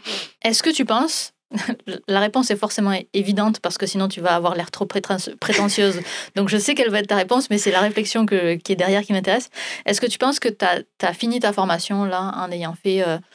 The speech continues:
Speaker 1: euh, des stages et en ayant écrit le, tes textes ?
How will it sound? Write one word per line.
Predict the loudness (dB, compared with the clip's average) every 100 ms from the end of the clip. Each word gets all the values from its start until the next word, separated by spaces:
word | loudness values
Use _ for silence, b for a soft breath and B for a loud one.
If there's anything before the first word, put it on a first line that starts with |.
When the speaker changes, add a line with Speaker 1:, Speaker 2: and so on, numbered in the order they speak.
| b -10
Speaker 1:
euh, | -4 -2 -2
des | -4 -8
stages | -4 2 4 4 0
et | -4
en | -4
ayant | -4
écrit | -4 -6 -6
le, | -2 -2 -2 -6 -10
tes | -6
textes ? | -2 -2 -4